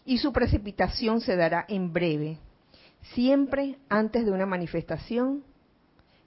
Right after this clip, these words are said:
sentirán esa absoluta quietud. Nos está dando como una clave de, de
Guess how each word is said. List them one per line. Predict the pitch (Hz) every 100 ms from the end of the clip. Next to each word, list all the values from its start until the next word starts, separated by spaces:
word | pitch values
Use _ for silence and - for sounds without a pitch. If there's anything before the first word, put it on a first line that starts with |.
| -
sentirán | 180 170 170 170 190 -
esa | 196 - 208
absoluta | 185 - - 170 170 185 202 196 196 _ -
quietud. | 165 156 - 160 - - - _ _ _ _ _ _ _ _ _ _ _ _ _ _ -
Nos | 170 165
está | 170
dando | 165 175 220
como | 214 165 156 147 - _ _
una | 180 175 190
clave | 196 190 165 156 - _ _ _ _ _
de, | 180 170 160 160 _ _ _ _ _
de | 160 156 151 151